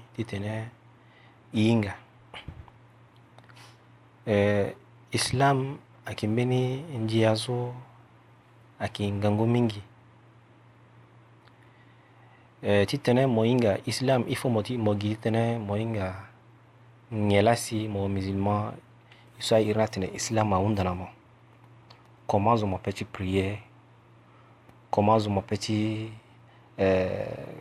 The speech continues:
mo china njoni caractère na musulman? Comment zo mo ki duchi, euh, milieu mo na a,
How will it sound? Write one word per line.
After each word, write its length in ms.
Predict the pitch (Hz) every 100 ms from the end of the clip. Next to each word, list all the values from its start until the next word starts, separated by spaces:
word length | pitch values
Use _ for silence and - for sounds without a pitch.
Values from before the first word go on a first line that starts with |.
| -
mo 220 | 113 101
china 240 | 95 101 95
njoni 320 | 98 107 110
caractère 640 | 104 98 - 110 101 92 - - -
na 180 | 107 104
musulman? 640 | 107 101 101 101 104 120 - - - _ _ _ - - - - - - - - -
Comment 280 | 104 113 120
zo 120 | 107
mo 120 | 101
ki 220 | - 101
duchi, 540 | 101 101 - 110 107 113 - - - -
euh, 720 | 101 98 98 95 - - 62 - - 117 120
milieu 380 | 110 107 113 110
mo 300 | 131 117 101 - - - - - - - -
na 140 | 107 101
a, 560 | 117 120 120 120 123